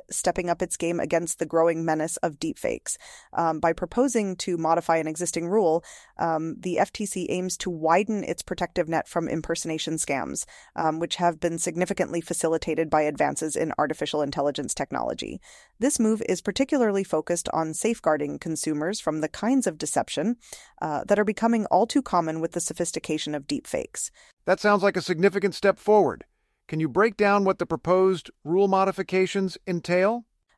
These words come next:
Speaker 1: Of course, the F T C's proposed modifications are essentially about extending the existing ban on impersonating businesses or government agencies to include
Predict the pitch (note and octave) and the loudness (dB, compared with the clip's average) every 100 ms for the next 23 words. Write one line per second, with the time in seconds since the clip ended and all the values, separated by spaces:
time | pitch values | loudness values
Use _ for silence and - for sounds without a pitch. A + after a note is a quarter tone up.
0 | - B3 - - - - - - E3 - | -2 0 0 -2 -6 -18 -14 -2 4 4
1 | - A#3+ A3 G#3+ F3+ G3+ F3 E3 E3 E3 | 4 0 0 -2 -2 0 0 0 -2 -2
2 | F3 G#3+ - A3 F3 F3 - G3 - G3+ | 0 0 2 0 2 0 0 0 2 2
3 | F3 E3 - - - F3+ F#3 F#3+ F#3 F3 | 4 2 2 -4 0 0 2 0 -2 -2
4 | F3 D#3 D3+ A#3+ - A3+ F#3+ D#3 C#3+ C#3+ | -4 -4 0 0 0 -2 0 0 0 -2
5 | - E3 E3 - G#3 G#3 G3 F#3+ F3 D#3 | -2 -2 -4 -4 -4 -2 -2 -2 -2 -2
6 | F3+ - E3+ D#3+ - D#3 E3 E3+ E3+ - | -2 -2 -2 -2 -2 2 2 2 -2 -2
7 | D3 - - - - - E3 D#3 - E3 | -4 -4 -6 -6 -6 -4 -4 -6 -2 -2